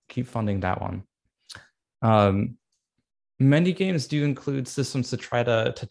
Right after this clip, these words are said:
try to dissuade, dissuade that, uh, either by an energy system that makes,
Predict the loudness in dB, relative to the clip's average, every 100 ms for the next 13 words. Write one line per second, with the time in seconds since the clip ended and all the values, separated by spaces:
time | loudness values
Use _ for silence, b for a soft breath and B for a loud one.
0 | -14 -4 0 0 0 -2 2 2 0 -6
1 | _ _ -8 -4 0 0 0 -2 -2 -6
2 | -6 -2 -2 -4 -4 -4 -2 -2 0 2
3 | 0 -2 B B B B B B 0 4
4 | 6 4 2 0 -4 -2 0 0 -2 -4
5 | -6 -12